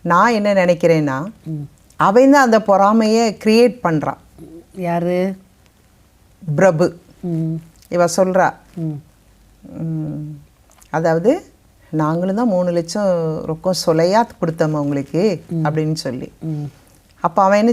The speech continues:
Speaker 1: சொல்றான் அதுல, "உனக்கு சாரி, வெட்டிங் லாக், அது இதெல்லாம், மீதி ஃபோட்டோ, அதுக்கெல்லாம் எங்க காசு தான் நாங்க செலவழிச்சோம்.
Speaker 2: ம்.
Speaker 1: என் தங்கச்சி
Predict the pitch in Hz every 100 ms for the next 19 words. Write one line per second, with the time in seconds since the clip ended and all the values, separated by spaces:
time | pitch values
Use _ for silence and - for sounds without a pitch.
0 | 226 214 196 196 190 196 202 208 165 165
1 | 165 143 170 165 160 170 170 165 165 165
2 | 160 160 165 160 156 156 151 160 208 277
3 | - - _ 240 240 233 226 208 208 202
4 | 180 175 175 180 240 294 185 175 165 151
5 | 151 160 202 170 147 151 156 147 156 139
6 | - 131 180 156 165 151 147 - - 160
7 | 139 156 151 185 185 160 139 208